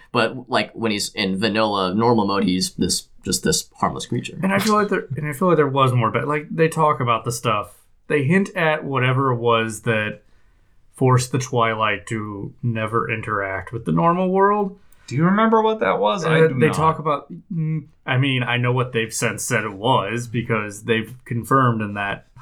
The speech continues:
Speaker 2: Hyrule Historia thing that they are the people that fought for Demise.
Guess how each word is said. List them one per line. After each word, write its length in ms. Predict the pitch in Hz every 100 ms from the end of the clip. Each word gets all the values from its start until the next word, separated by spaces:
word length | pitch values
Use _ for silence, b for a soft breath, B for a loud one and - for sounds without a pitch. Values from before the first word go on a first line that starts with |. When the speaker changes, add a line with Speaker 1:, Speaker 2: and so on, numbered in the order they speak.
| -
Speaker 2:
Hyrule 540 | 113 104 117 110 104
Historia 580 | 113 - 110 104 104 104
thing 340 | 104 151 151
that 140 | 127 -
they 140 | 113
are 260 | 107 110 107
the 120 | 120
people 340 | - 101 101
that 160 | 95 -
fought 280 | - 117 -
for 120 | 165
Demise. 680 | 156 165 180 202 220 -